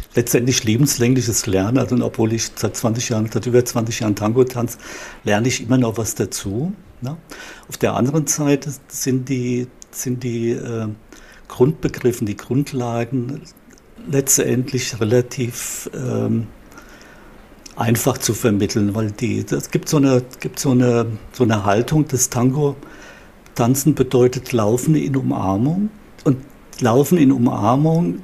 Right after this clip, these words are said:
das kann man ganz gut in so einem Workshop vermitteln. Also man muss jetzt nicht hundertfünfzig verschiedene Figuren tanzen, man muss nicht, äh, Akrobatikveranstaltungen, sondern, sondern, ähm, Laufen in Umarmung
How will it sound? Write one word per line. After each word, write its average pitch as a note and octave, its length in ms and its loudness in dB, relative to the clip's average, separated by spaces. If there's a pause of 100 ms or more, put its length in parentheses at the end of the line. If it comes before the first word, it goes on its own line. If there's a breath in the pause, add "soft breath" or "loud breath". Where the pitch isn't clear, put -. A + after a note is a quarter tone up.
(160)
das - 180 -2
kann C3+ 140 4
man C3+ 120 2
ganz B2 280 0
gut C3+ 200 2
in A#2+ 120 4
so C3+ 100 2
einem G#2+ 100 4
Workshop A2 360 2
vermitteln. G#2 600 2
Also A2+ 200 2
man A2+ 160 2
muss B2 260 2
jetzt A#2 280 2
nicht C3 240 0
hundertfünfzig B2 640 2
verschiedene - 560 0
Figuren B2 520 4
tanzen, B2 580 2
man A2+ 160 2
muss A2+ 260 -2
nicht, - 460 0
äh, A2+ 300 2 (880 loud breath)
Akrobatikveranstaltungen, A#2 1500 0
sondern, A2 540 -2
sondern, G#2+ 600 -4
ähm, G#2 360 -6 (480 loud breath)
Laufen B2+ 680 2
in B2 200 0
Umarmung B2 840 0